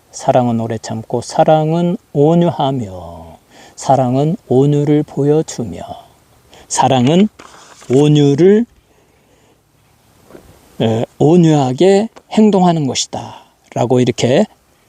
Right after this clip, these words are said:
말하고 있습니다. 여기에서 온유를 보여주다, 온유하게 행동하다라는 의미는 <clears throat>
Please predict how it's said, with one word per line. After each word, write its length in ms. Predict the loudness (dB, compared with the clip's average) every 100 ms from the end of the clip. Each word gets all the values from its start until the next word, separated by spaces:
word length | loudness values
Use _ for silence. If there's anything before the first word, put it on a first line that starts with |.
| _ _
말하고 720 | 0 2 0 0 0 0 -2 -10 _ -6
있습니다. 560 | -4 -2 -4 -10 -20 -20 _ _ _ _ _ _ _ _ _ _ -20 -20 -18 -16 -10 -4 -2 -2 0
여기에서 960 | 0 4 4 2 2 2 4 2 0 -6
온유를 1160 | -12 -4 -2 -2 -2 -2 -2 -2 -4 -2 -2 -2
보여주다, 800 | 0 2 2 -2 -6 -6 -8 -18 _ _ _ -2
온유하게 680 | 2 4 4 4 4 2
행동하다라는 1300 | 2 2 0 0 2 4 4 4 2 0 -2 -2 -4
의미는 500 | -4 -2 -2 -4 -6 -14 -2
<clears throat> 460 | 2 2 -2 -10